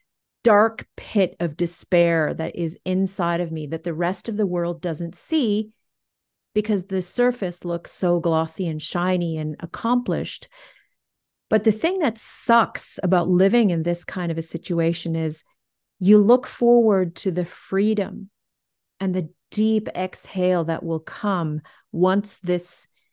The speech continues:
seemingly impossible goal is achieved. And then it happens. And it just feels like a damp squib, just like, "Wah, wah." It's not a, it always feels disappointing.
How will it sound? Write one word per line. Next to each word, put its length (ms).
seemingly 720
impossible 800
goal 400
is 120
achieved. 640
And 180
then 140
it 120
happens. 920
And 140
it 120
just 340
feels 260
like 160
a 40
damp 520
squib, 560
just 220
like, 160
"Wah, 280
wah." 560
It's 280
not 320
a, 500
it 120
always 300
feels 280
disappointing. 960